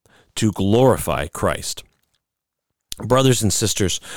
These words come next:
what the Holy Spirit does must be right for us to imitate. Therefore, let us endeavor to glorify Christ. To what higher ends can we devote ourselves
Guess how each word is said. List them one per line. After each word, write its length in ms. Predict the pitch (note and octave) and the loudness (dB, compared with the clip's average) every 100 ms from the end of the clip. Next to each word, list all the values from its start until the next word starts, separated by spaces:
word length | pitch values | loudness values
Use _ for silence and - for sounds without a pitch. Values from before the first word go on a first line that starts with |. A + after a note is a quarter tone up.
| - | -6
what 140 | - - | -2 0
the 120 | A#2 | 0
Holy 200 | C3+ E3 | 2 0
Spirit 480 | - - B2 G2+ G#2 | -2 0 2 2 0
does 340 | G#2+ E2 - | 0 0 -2
must 320 | G#2 G2 - | -2 -2 -2
be 140 | A#2 G2+ | -4 -4
right 340 | F#2 F2 B2 | -2 -2 -2
for 240 | - - | -6 -6
us 240 | A2 G2 - | -4 -4 -6
to 120 | - | -4
imitate. 560 | A2+ C3+ - D#2+ - - _ _ _ _ - - - | -2 -2 -2 -6 -8 -20 _ _ _ _ -18 -16 0
Therefore, 380 | D3 D#3 A#2+ G#2+ | 2 4 2 2
let 160 | A2+ | 0
us 220 | A#2+ E3 A3 | 0 2 4
endeavor 380 | E3 G#2+ F#2 | 4 4 2
to 120 | F2 F2+ | -2 0
glorify 520 | G2 F2 E2+ D2+ C#2+ | 2 2 2 -2 -4
Christ. 540 | - C#2+ D#2 - - _ _ _ _ _ - | -6 -8 -6 -10 -10 _ _ _ _ _ -12
To 80 | - | -2
what 220 | C#3 C3+ | 2 2
higher 360 | - E3 E3+ E3 | 2 2 4 6
ends 260 | D#3 A2 - | 4 2 0
can 160 | A2+ | 2
we 120 | A2+ | 2
devote 340 | A#2 A2 G#2 G2 | 2 2 2 2
ourselves 580 | F2+ - F2+ D2+ D#2+ | 0 0 -2 -2 -6